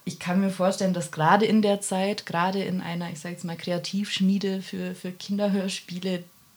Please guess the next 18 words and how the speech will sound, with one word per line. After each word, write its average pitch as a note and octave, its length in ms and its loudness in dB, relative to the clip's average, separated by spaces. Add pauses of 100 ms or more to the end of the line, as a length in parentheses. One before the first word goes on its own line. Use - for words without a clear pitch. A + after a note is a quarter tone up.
(220)
die F#3 100 -2
das F3 160 2
schon F#3+ 240 2
witzig F#3 320 -4
fanden, D#3+ 340 -2
wenn's D#3+ 200 -6
der D#3+ 120 -6
siebte E3 260 -8
siebte E3+ 260 -8
siebenundsiebzig D#3+ 520 -6
ist. D3 160 -6
Kann F#3+ 160 8
aber F#3 160 8
auch E3 160 4
alles G3+ 200 4
nur G#3 120 6
Unterstellung F#3 520 4
sein. C#3+ 240 -4